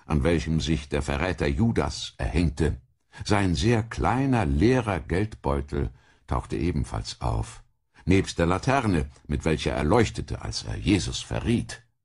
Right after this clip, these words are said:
Sogar die Stange kam zum Vorschein, auf welcher der Hahn saß, als er Petri gewissenwach krähte, nebst einigen Federn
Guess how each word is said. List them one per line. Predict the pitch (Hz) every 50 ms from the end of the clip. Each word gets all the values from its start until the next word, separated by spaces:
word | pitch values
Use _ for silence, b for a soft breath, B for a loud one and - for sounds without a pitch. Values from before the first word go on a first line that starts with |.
| _ _ _ _ _ _ _ -
Sogar | - 123 - - 127 131
die | 131 131 147 135
Stange | - - - 170 170 190 185 160 123
kam | - - 98 104 110 104
zum | - - 92 80 -
Vorschein, | - 92 101 95 - - 92 95 -
auf | - 85 80 -
welcher | 90 95 92 - 87 80
der | 87 85 78 - -
Hahn | 92 95 92 85 80 67
saß, | 57 65 78 82 82 82 - - B B B 139
als | B - 87 82 -
er | 87 90
Petri | - - - 104 101 80 - - 85 76
gewissenwach | 85 82 69 73 78 - - - 64 64 64 67 64 - - - -
krähte, | - - - 69 69 71 - 82 - 71 - - _ _ _ _
nebst | - 82 80 71 - - - - -
einigen | 78 71 67 64 - 67
Federn | 67 - 120 107 85 - - 58 55